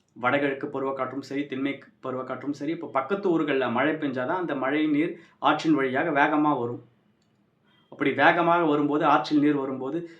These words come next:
அப்போ மழை பொழிய போகிறது அப்படின்னு அவங்க அறிகுறிகளை அறிந்தார்கள். அதற்கு பிறகு விவசாயத்துல, ஆ,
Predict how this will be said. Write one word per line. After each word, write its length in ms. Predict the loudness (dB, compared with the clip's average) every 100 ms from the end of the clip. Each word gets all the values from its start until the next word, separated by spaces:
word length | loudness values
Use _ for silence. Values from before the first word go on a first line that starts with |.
| _ -12
அப்போ 140 | -4 0
மழை 160 | 4 4 4
பொழிய 200 | 2 0 0
போகிறது 400 | -2 -4 -4 -4 -4
அப்படின்னு 220 | -2 0 0
அவங்க 200 | 0 -2 -2 -4 -6
அறிகுறிகளை 460 | 0 2 2 -2 -4 -4
அறிந்தார்கள். 500 | -4 -2 -2 -2 -6 -6 -16 _ _ -4
அதற்கு 320 | -2 -2 -2 -2
பிறகு 220 | 0 0 2
விவசாயத்துல, 640 | 2 4 2 2 2 0 -2 -6 -20 _
ஆ, 100 | -2